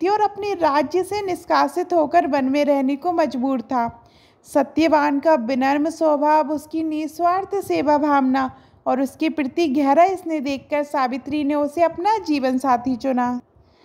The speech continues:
सावित्री ने अपने पिता से अपनी इच्छा प्रकट की,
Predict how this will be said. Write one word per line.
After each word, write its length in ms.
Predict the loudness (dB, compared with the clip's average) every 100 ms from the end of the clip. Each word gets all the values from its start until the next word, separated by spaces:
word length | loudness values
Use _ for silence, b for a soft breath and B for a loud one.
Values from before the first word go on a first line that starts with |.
| b _
सावित्री 720 | 0 2 4 0 -2 -2 0
ने 80 | 0
अपने 300 | -2 -2 -4
पिता 440 | -4 -2 0 0
से 340 | 0 -2 -4 -4 -8
अपनी 300 | -6 -6 -6
इच्छा 340 | -8 -4 -2
प्रकट 480 | -2 -4 -2 -2 -2
की, 260 | -4 -4